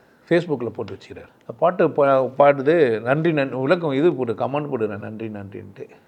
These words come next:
அந்த பாட்டு அந்த, அந்த ஒரு, ஒருத்தர் பாடிக்கிறார், யாருன்னு தெரியல. உருக்கமா இருக்குது. அந்த பாட்டை விளக்கம் கொடுத்துக்கிறான், அவ்வளோ மட்டமா கொடுத்துக்கிறான். எனக்கு அது, அது மேல அக்கறை இல்லை. பாட்டு தான் முக்கியம்.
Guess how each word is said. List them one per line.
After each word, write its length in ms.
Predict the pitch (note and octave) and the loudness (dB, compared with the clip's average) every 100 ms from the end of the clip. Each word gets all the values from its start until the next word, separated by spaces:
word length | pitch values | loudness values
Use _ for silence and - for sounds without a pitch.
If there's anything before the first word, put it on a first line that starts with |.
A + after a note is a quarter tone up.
| _ _ _ | _ _ _
அந்த 160 | - A#2+ | -14 -6
பாட்டு 280 | A#2+ C#3 C3+ | 0 2 0
அந்த, 220 | A#2 A2+ | -2 -6
அந்த 220 | B2 A#2 G#2+ G#2 | -4 -6 -6 -8
ஒரு, 160 | A#2 A#2 | -2 -2
ஒருத்தர் 320 | G#2 G#2+ G#2 | -2 -10 -2
பாடிக்கிறார், 300 | C3 C#3+ A#2 | -2 0 0
யாருன்னு 320 | A2 B2 B2 | 0 0 -2
தெரியல. 280 | A2 G#2 G#2 - _ _ _ _ _ _ _ _ _ | -8 -8 -12 -18 _ _ _ _ _ _ _ _ _
உருக்கமா 440 | D3+ G3+ - F#3 F3 | 2 2 4 4 4
இருக்குது. 500 | A#2+ G#2 E3+ D#3+ C3 - - _ _ - | 2 0 -2 -2 -8 -16 -20 _ _ -2
அந்த 220 | F#3 F#3+ | 0 2
பாட்டை 580 | - A#3+ C4 G#3 F3+ G#3 | 6 6 8 8 10 8
விளக்கம் 360 | F#3+ C4 B3+ | 8 6 6
கொடுத்துக்கிறான், 360 | F#3 D3+ F3+ D#3 | 2 2 2 2
அவ்வளோ 200 | C3 F3+ F#3+ | 2 2 2
மட்டமா 260 | D3+ D#3+ D3 | 0 -2 -2
கொடுத்துக்கிறான். 320 | C3 B2+ B2+ | -2 0 0
எனக்கு 160 | B2+ B2+ | 2 0
அது, 200 | B2 B2 | 2 2
அது 140 | C#3+ | 2
மேல 160 | D#3 C#3 | 2 2
அக்கறை 260 | B2 G#2 | 0 -6
இல்லை. 180 | G2 - _ - | -8 -14 _ 0
பாட்டு 240 | D#3 D#3 | 2 4
தான் 120 | C#3 B2+ | 2 -2
முக்கியம். 280 | A#2 - | -6 -18